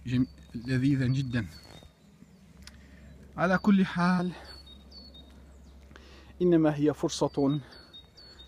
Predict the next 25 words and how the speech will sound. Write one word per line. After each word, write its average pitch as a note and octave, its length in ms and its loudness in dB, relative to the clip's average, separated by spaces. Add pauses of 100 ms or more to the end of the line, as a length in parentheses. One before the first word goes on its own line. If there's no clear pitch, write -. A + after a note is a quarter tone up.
(140)
للخلوة C3 840 0 (840)
ولذكر A#2+ 460 -4
الله A#2+ 320 0
سبحانه A#2+ 540 -2
وتعالى. B2 760 -2 (1400)
الهدوء D3 400 0
الموجود C3+ 380 0
في C3 160 -4
هذه B2+ 280 -2
البلاد A#2+ 420 0
هدوء A2+ 400 -4
جميل. A2+ 400 -4
طبعا A2+ 320 -2
أنا، C3+ 280 -2
أنا C#3 140 0
في C#3+ 180 0
نصف F3 300 0
المدينة D#3+ 440 2
وهكذا، G#2+ 540 -6 (500)
فكيف F3+ 360 2
في D#3+ 140 -2
الريف؟ C3+ 420 0 (540)
في D#3 80 0
الريف F#3 280 0
الهدوء E3 460 2